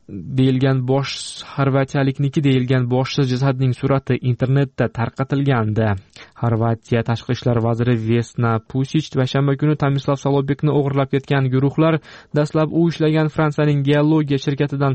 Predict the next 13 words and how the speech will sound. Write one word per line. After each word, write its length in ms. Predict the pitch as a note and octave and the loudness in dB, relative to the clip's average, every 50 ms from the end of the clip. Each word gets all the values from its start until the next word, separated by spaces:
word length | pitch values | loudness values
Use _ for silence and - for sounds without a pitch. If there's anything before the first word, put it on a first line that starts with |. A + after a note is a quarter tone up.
| C3 - | -4 -4
pul 140 | - D3 C#3+ - | -4 -4 -2 0
talab 220 | D3+ D3 C#3+ C3 - - | 0 2 2 0 -2 -2
qilganini 440 | C3 C3+ C3+ C#3 C3+ C#3 C3 A#2+ A2 A2+ | -2 0 0 0 0 0 0 0 0 0
ma'lum 260 | A#2 B2 B2 A#2 A2 G#2 A2 | 0 2 2 0 0 0 -2
qilgandi. 440 | A#2 A2+ A#2 A2+ G#2+ G#2 G#2 G#2+ G2+ F#2+ F#2+ - - - - - - _ - | 0 0 2 0 0 2 0 0 0 -2 -4 -10 -18 -20 -20 -20 -20 _ -4
Biroq 260 | A#2+ A2+ A2 A2 G#2+ - - - A#2+ | 0 0 0 0 -2 -4 -6 -4 0
ular 200 | A2+ A#2+ A#2+ B2+ - - - | 0 2 0 0 -4 -4 -4
qayta 180 | A#2 A2+ - A#2 | -4 -2 0 0
aloqaga 320 | A#2 A2+ A2 - A#2+ A2+ A2+ - | 0 0 0 0 -2 -2 -2 -4
chiqmay, 240 | - - D3+ E3 E3 D3+ | -4 -2 0 0 2 0
beshinchi 300 | D3 - - D3+ C#3+ D#3 D3 | 0 -2 -2 -2 0 0 0
avgustda 300 | D3+ D3 D3+ - - D#3 - | 0 0 -4 -2 -2 -2 0
Salopek 420 | - C#3 C#3+ D3+ D3+ - D#3 C#3+ | 0 2 2 2 2 2 -2 -2